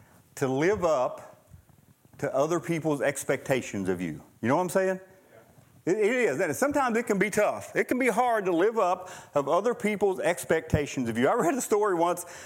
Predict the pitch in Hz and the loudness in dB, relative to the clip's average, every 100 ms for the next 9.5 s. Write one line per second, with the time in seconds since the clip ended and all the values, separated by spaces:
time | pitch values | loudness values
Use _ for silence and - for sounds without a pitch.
0 | - - 131 131 147 175 180 156 175 185 | -18 0 2 2 2 0 0 -2 0 2
1 | 175 143 143 151 147 185 190 165 156 165 | 2 2 4 4 2 2 2 0 2 2
2 | 170 139 131 160 175 175 - - - - | 2 2 2 2 0 -2 -8 -18 -20 -20
3 | - - - - 127 135 135 135 - - | -20 -20 -10 0 2 2 2 0 -6 -18
4 | - - 165 202 208 139 214 170 147 - | -16 -4 -2 0 0 0 0 0 0 -2
5 | - 185 233 254 - 254 220 214 220 220 | -4 0 2 0 -2 -4 0 0 0 -6
6 | - - 208 202 196 160 160 151 143 156 | -14 -2 -2 0 -2 0 0 2 2 2
7 | 143 143 143 127 - - 208 226 202 202 | 0 0 0 -2 -12 -4 0 2 2 2
8 | 151 175 180 139 - 220 220 185 170 170 | 0 0 0 -2 -2 0 0 0 -2 0
9 | 147 147 131 82 | -2 0 0 0